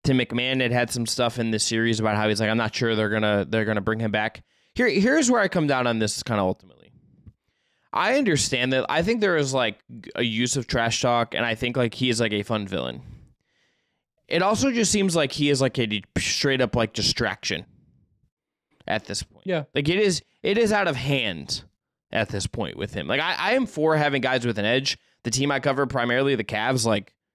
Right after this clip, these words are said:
Speaker 1: needs something with an edge. Um, and, like, they could use, I don't know if it's Dillon Brooks, but, like, they could use someone that could just give him a little, like, nasty, a little bit of, little bit of gruff.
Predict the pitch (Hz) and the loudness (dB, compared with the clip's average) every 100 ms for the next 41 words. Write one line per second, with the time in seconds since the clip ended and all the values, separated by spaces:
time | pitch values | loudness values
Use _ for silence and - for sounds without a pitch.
0 | _ - 104 110 110 - - - _ - | _ -4 -4 -2 -6 -10 -12 -18 _ -6
1 | 113 107 113 110 107 101 110 135 - - | -4 -4 -2 -2 -2 -2 -2 -2 -8 -10
2 | _ _ _ _ _ - 95 95 95 95 | _ _ _ _ _ -8 -4 -4 -4 -8
3 | 90 _ _ - 101 98 98 95 104 101 | -14 _ _ -10 -8 -6 -10 -6 -8 -4
4 | 104 104 104 104 110 113 - 123 120 120 | -6 -4 -4 0 0 -2 -4 -2 0 -2
5 | 110 104 113 98 107 151 - 120 110 107 | -2 -4 -2 -2 -2 -2 -4 -2 -2 -2
6 | 117 123 110 - 123 123 123 - 107 107 | -2 0 0 0 0 0 0 -2 -2 -2
7 | - 110 113 107 107 104 98 104 95 113 | -2 0 2 4 4 2 0 -2 -4 -4
8 | - 127 110 107 110 107 101 - 113 110 | -2 0 2 2 2 2 0 -2 0 0
9 | 101 98 98 98 143 - | 2 0 2 0 0 -6